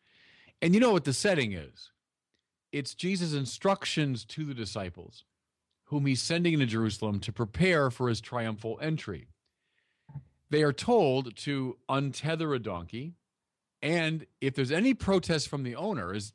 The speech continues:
you know, it's like stealing someone's car today. So you just, you're taking the, the animal. If the owner protests, they are to say simply, "The master has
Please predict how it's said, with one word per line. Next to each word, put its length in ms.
you 160
know, 140
it's 80
like 120
stealing 320
someone's 360
car 420
today. 340
So 120
you 180
just, 240
you're 240
taking 440
the, 180
the 180
animal. 400
If 160
the 100
owner 220
protests, 480
they 160
are 80
to 80
say 260
simply, 640
"The 80
master 640
has 420